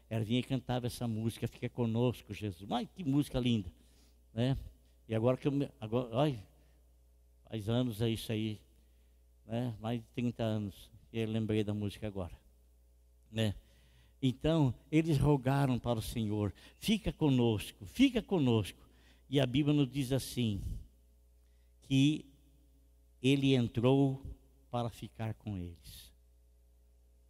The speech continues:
Jesus ressuscitou. Amado irmão,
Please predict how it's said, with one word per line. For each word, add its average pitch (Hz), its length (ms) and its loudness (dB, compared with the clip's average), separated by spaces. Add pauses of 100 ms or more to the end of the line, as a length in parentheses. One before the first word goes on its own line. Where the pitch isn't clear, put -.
(1700)
Jesus 131 440 4
ressuscitou. 113 840 -4 (1900)
Amado 123 380 0
irmão, 123 340 2